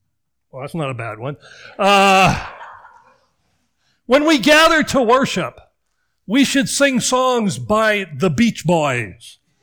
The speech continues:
like "She's Real Fine, My four oh nine." Yeah. And Fred believes the key verse for the church should come from Genesis chapter three, verse twenty-four.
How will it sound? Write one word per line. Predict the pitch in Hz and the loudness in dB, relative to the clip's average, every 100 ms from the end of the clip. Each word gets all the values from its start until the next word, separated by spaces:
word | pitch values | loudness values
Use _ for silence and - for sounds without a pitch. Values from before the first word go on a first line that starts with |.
| _ _ _ | _ _ _
like | 180 196 202 | 0 0 0
"She's | - - 240 247 220 | -6 -6 -4 -2 -2
Real | 202 220 208 | -2 -2 -2
Fine, | - 196 185 180 180 | 0 -2 0 -2 -4
My | 170 165 | -4 -4
four | 165 170 165 160 | -4 -4 -4 -4
oh | 156 143 | -6 -6
nine." | 143 139 123 117 98 82 80 78 - - _ _ _ _ - | -4 -4 -4 -8 -12 -18 -20 -20 -20 -20 _ _ _ _ -20
Yeah. | - - - _ _ _ _ _ _ _ _ _ _ _ _ _ _ | -20 -20 -20 _ _ _ _ _ _ _ _ _ _ _ _ _ _
And | 233 240 | 0 0
Fred | - 254 330 269 | 2 4 4 4
believes | 254 226 240 208 | 4 4 0 -4
the | 226 | -4
key | - 269 277 | -2 0 2
verse | 208 247 220 | 2 2 2
for | - 208 | -2 -4
the | 185 | -4
church | - 202 277 - | -4 -2 -2 -4
should | 240 180 | -8 -4
come | 240 240 | -4 -2
from | 233 190 | -2 -2
Genesis | 220 247 - 233 | 0 -2 -4 -6
chapter | - 226 220 220 | -6 -4 -4 -6
three, | 202 262 285 | -8 -6 -4
verse | 220 226 | -2 -4
twenty-four. | - 240 240 214 262 269 247 - | -4 -4 -4 -2 -2 0 0 -2